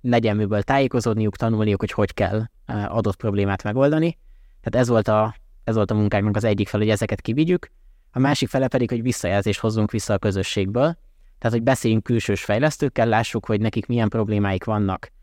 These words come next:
és ezt vagy visszahozzuk a, be, a Google-nél dolgozó, ö, mérnökökhöz, hogy ők csináljanak valamit ezekkel, vagy akár megnézzük, hogy mi helyben ott a saját csapatunkon belül tudunk-e valamit, ö, tenni, hát, hogy megoldjuk.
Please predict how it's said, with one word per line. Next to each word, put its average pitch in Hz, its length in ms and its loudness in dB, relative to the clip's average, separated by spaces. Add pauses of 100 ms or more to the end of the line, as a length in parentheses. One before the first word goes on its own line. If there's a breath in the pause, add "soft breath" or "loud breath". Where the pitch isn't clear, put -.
(340)
és 107 480 0
ezt 113 160 -6
vagy 120 160 2
visszahozzuk 117 560 0
a, 110 260 0 (360)
be, 120 340 0 (280)
a 110 340 2
Google-nél 107 460 0
dolgozó, 104 580 0 (260)
ö, 143 60 -6 (1600)
mérnökökhöz, 135 720 0
hogy 110 160 -2
ők 113 140 -2
csináljanak 170 460 0
valamit 151 360 0
ezekkel, 127 680 -2
vagy 131 200 -2
akár 123 460 0
megnézzük, 113 380 0
hogy 113 120 0
mi 113 340 0
helyben 107 400 0
ott - 160 -4
a 104 120 2
saját 104 320 0
csapatunkon 104 520 0
belül 98 300 2
tudunk-e 98 360 -4
valamit, 95 440 -2 (460)
ö, - 80 -8 (160)
tenni, 101 280 0
hát, 101 140 -2
hogy 98 120 0
megoldjuk. 98 520 -2